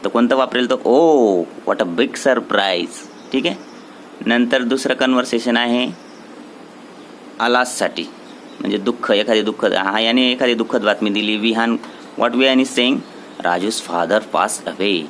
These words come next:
due to covid." अरे, त्या कोरोनामुळं तर राजूचे वडील वारले. तर प्रथमेश said, "Oh, Allah, so sad. Life is too short." ठीक आहे? चलो, विहान. पुढचं वाक्य आहे,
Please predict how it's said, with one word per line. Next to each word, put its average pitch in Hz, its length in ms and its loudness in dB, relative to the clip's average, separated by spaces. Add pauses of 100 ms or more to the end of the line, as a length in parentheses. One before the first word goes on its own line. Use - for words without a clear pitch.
due 85 180 -10
to - 180 -10
covid." 87 280 0 (360)
अरे, 87 420 0 (260)
त्या 85 100 -6
कोरोनामुळं 98 1120 0 (220)
तर - 60 -4
राजूचे 92 360 -2
वडील 101 220 0
वारले. 104 380 -2 (420)
तर - 40 -6
प्रथमेश 107 460 -2
said, 87 160 -2
"Oh, 87 220 2
Allah, 90 760 2 (180)
so 107 180 0 (160)
sad. 101 600 0 (340)
Life 98 320 -2
is - 200 -12
too 117 100 -4 (100)
short." 110 420 -2 (640)
ठीक 131 100 -2
आहे? 151 100 -2 (720)
चलो, 110 160 0
विहान. 110 580 0
पुढचं 117 600 -4
वाक्य 123 360 0
आहे, 110 160 2